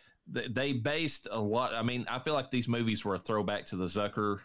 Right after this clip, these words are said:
uh, movies or whatever, like Airplane and, you know, the Naked Gun series and all that to begin with. And so that's what they were going for. But I mean, just, like, anytime those movies threw in a,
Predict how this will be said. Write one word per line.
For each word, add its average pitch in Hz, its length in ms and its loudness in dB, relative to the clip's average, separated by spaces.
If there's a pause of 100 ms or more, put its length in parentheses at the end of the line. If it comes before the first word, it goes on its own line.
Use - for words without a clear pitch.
(200)
uh, 92 360 -2
movies 107 480 2
or 101 80 0
whatever, 104 420 0
like 92 200 -2
Airplane 101 800 0
and, 87 220 2
you 95 100 0
know, 92 160 2
the 90 100 0
Naked 95 340 -2
Gun 101 200 0
series 101 480 0
and 95 80 0
all 95 160 2
that 95 220 -2
to - 60 -18
begin 101 400 -2
with. 110 360 0 (280)
And 95 160 -4
so 104 160 2
that's 104 200 0
what 110 160 0
they 101 100 -2
were 87 140 2
going 101 340 2
for. 107 320 2
But 98 160 -2
I 92 80 0
mean, 95 220 0
just, 95 220 0
like, 101 180 -2
anytime 113 480 0
those 104 200 2
movies 107 360 2
threw 107 300 4
in 101 160 4
a, 92 340 0